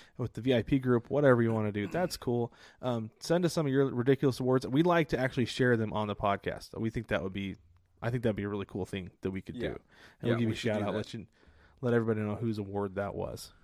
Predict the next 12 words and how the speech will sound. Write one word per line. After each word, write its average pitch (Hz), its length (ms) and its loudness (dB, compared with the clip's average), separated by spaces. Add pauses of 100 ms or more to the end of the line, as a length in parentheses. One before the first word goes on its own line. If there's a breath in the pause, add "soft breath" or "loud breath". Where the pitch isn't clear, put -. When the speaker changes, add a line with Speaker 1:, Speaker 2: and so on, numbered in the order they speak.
(140)
Speaker 1:
So - 340 -12 (240)
send 185 200 0
us - 120 2
your 139 100 4
Speaker 2:
Yeah. 113 80 2
Speaker 1:
ridiculous 107 460 -8
awards. - 320 -8 (680)
Speaker 2:
Yeah, 123 200 0
that'd 117 160 2
be 117 80 -2
great. 110 260 2
Don't, 131 180 0